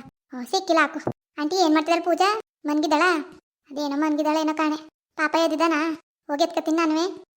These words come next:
ಏ, ಸುಮ್ನಿರು, ಯಾಕಂಗ್ ಹೋಯ್ತಾನೆ ಇದ್ದಿ? ಸುಮ್ನುಗ್ಗರ ಹಂಗೆ ಬಾಣ್ತಿ ರೂಮ್ಗೆ ಕೈ ಧೂಳು ಕಾಲ್ ಧೂಳು ಆಯ್ತಾ? ಸುಮ್ನಿರು, ಹೋಗ್ಬೇಡ ಹಂಗೆ. ಅಯ್ಯೋ, ಹೋದ್ರೇನು ಸುಮ್ನಿರು, ಪಾಪ ಆಸೆಯಿಂದ ಹೋದ್ರೆ. ಹೋಗವ, ಅದೇನು ಎದ್ದಿದ್ದಾಳ ನೋಡವು. ಸರಿ ಆಂಟಿ, ಆಯ್ತು. ಇನ್ನೇನ್ ಶಾಂತಿ?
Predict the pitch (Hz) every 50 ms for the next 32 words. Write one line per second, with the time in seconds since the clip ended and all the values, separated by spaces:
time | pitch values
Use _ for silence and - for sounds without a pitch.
0 | _ - 269 269 - 359 330 330 339 359 359 330 330 330 339 339 339 330 320 320
1 | 330 330 302 359 403 427 427 - - - _ _ _ _ _ _ _ _ _ _
2 | _ - 320 302 302 302 294 294 311 320 330 311 311 330 302 302 277 285 330 311
3 | 320 320 311 359 349 302 285 - - _ _ _ _ - - 311 311 294 311 320
4 | 311 330 311 294 302 330 311 302 311 311 302 339 311 302 320 339 311 294 277 294
5 | 311 311 311 330 311 311 - _ _ _ _ - 269 269 262 294 330 339 330 311
6 | 339 339 339 370 339 302 302 330 349 370 370 370 370 - _ _ - 285 285 302
7 | 294 285 285 - 285 285 285 294 294 285 277 302 311 311 302 294 311 - _ _
8 | _ _ - - _ - 302 311 320 320 339 339 349 339 - 311 294 302 302 320
9 | 320 302 285 302 302 294 302 311 302 294 285 277 277 285 277 - - _ _ _
10 | _ _ - - 339 311 302 294 285 277 311 294 285 285 302 - - - - _
11 | _ _ _ 339 285 285 285 285 - 302 285 277 311 359 392 392 370